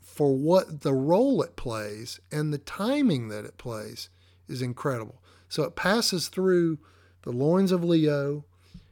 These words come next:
enters the womb of Virgo, and then leaves,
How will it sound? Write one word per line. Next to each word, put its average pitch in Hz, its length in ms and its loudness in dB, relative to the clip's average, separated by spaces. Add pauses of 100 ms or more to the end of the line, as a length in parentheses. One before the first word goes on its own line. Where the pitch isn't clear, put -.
(300)
enters 185 440 2
the 151 80 -2
womb 160 360 4
of 127 340 -2 (100)
Virgo, 131 840 0
and 151 160 0
then 175 240 2
leaves, 151 640 2